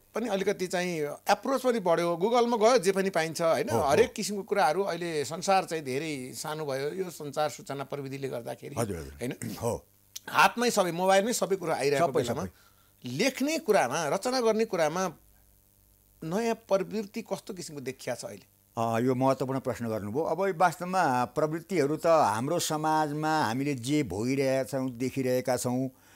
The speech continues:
Speaker 2: होइन? प्रवासतिर तपाईँको विदेशिने क्रम पनि व्याप्त रूपमा छ, उतापट्टिका अनुभूतिहरू पनि छन्।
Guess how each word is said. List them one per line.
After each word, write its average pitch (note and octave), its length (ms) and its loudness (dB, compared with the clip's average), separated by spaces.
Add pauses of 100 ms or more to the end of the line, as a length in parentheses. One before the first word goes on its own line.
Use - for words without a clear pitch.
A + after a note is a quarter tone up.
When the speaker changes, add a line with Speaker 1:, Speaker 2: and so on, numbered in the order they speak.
(180)
Speaker 2:
होइन? C3+ 240 0
प्रवासतिर C3 640 0
तपाईँको B2+ 440 -2
विदेशिने B2+ 640 -2
क्रम B2+ 260 -4
पनि B2+ 200 -2
व्याप्त B2+ 340 -4
रूपमा B2+ 320 -4
छ, B2 120 -6
उतापट्टिका B2+ 680 -2
अनुभूतिहरू B2 580 -2
पनि C3 200 -4
छन्। B2+ 220 -4